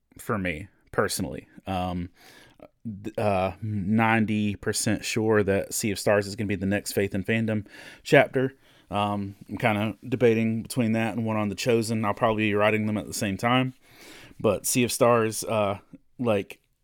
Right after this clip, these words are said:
<laughs> I spent days just thinking about elements of the story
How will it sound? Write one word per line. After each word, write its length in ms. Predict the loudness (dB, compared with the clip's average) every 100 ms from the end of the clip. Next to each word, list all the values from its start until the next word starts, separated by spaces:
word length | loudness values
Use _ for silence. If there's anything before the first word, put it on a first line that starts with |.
| _ -2
<laughs> 360 | -2 -2 0
I 100 | 0
spent 680 | 0 -2 -2 -4 -10 -20 -8
days 720 | -6 -4 -6 -8 -8 -4 -4 -4 -20 -20 -20 -20 _
just 380 | 2 4 4 0
thinking 580 | 4 4 4 0 0 -2
about 360 | -2 0 0 0
elements 400 | -2 -4 -6 -8
of 80 |
the 80 | -6
story 540 | -2 0 0 -2 -6